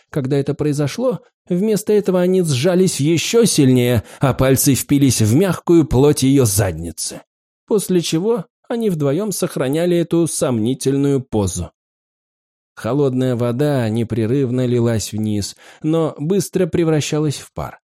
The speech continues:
Вся ванная комната теперь напоминала гигантскую пароварку. Одежда Юйхао мгновенно промокла, и он чувствовал, словно его готовят заживо.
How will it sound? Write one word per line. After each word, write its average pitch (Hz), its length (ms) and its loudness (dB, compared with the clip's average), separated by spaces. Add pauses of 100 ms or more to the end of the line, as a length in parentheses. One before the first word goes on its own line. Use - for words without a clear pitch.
(160)
Вся 247 280 -4
ванная 151 460 2
комната 127 520 0
теперь 190 320 0
напоминала 180 580 0
гигантскую 175 720 0
пароварку. 139 920 0 (540)
Одежда 135 560 2
Юйхао 127 560 2
мгновенно 117 640 2
промокла, 92 840 -4
и 165 80 0
он 165 160 0
чувствовал, 151 640 0
словно 190 560 -4
его 170 200 0
готовят 165 540 2
заживо. 92 680 0